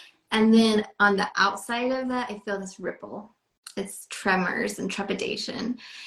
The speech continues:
And I'm hearing there's two realities here. There's two realities here, and we're at a tipping point. And that when I say tipping point, it can span a year. Like, this tipping point doesn't have to be one day or one week, but we're at a tipping point collectively. And,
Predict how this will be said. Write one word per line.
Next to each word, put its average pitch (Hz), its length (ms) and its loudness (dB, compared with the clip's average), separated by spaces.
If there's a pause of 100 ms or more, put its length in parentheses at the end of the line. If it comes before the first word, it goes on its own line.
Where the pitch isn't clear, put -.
(180)
And 208 140 4
I'm 208 120 6
hearing 214 260 8
there's 196 220 0
two 233 260 0
realities 196 720 0
here. - 380 -10
There's 196 180 -6
two 262 260 0
realities 196 640 2
here, 175 280 -6
and 196 100 -6
we're 196 100 -4
at 196 200 -2
a - 60 -12
tipping 233 360 -2
point. - 440 -16 (500)
And 208 200 2
that 190 200 4 (100)
when 220 140 -2
I 220 80 -4
say 226 160 0
tipping 240 400 -2
point, 202 240 -4
it 202 100 -6
can 208 160 -2
span 185 640 -6
a 185 140 -8
year. 160 420 -8
Like, 190 160 -4
this 202 160 -6
tipping 208 320 2
point 185 220 -2
doesn't 185 240 0
have 185 180 -8
to 185 60 -4
be 175 160 0
one 175 320 -2
day 175 200 -6
or 170 140 -8
one - 220 -10
week, - 400 -12
but 202 140 2
we're 208 60 2
at 208 220 4
a - 20 -4
tipping 208 440 -2
point 165 260 -8
collectively. 185 840 -6 (560)
And, 208 360 6